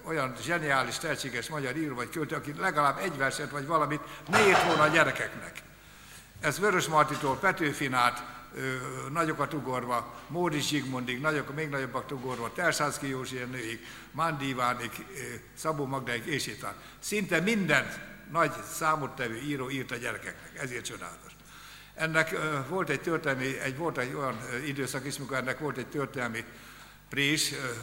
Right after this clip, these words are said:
ami ezt kipréselte az írókból, tehát úgynevezett szocialista realizmus korszak.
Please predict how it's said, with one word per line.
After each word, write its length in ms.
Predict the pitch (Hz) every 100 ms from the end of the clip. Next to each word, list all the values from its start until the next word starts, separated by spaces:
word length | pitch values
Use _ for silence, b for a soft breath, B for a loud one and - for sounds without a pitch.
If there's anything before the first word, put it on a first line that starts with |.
| -
ami 320 | 120 120 127 120
ezt 160 | -
kipréselte 640 | - 127 123 113 127 110 120
az 140 | 104
írókból, 420 | 147 143 127 131
tehát 220 | 127 120
úgynevezett 420 | 156 151 127 117 117
szocialista 540 | 156 131 123 - 120
realizmus 540 | 131 127 113 110 101 - - B B B B B B B B - -
korszak. 840 | - 156 - 185 202 - - -